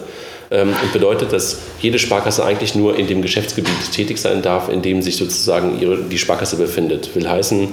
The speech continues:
die Frankfurter Sparkasse darf eigentlich nur im Stadtgebiet Frankfurt, ähm, auftauchen, die Nassauische Sparkasse sozusagen im Kreis Nassau, ähm, die Hamburger Sparkasse im Kreis Hamburg.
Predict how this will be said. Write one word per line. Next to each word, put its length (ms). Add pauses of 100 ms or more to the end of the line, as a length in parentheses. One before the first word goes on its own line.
(420)
die 80
Frankfurter 400
Sparkasse 440
darf 140
eigentlich 220
nur 140
im 80
Stadtgebiet 400
Frankfurt, 500
ähm, 160
auftauchen, 480
die 60
Nassauische 480
Sparkasse 460
sozusagen 400
im 140
Kreis 500
Nassau, 500 (580)
ähm, 360
die 100
Hamburger 300
Sparkasse 440
im 120
Kreis 240
Hamburg. 340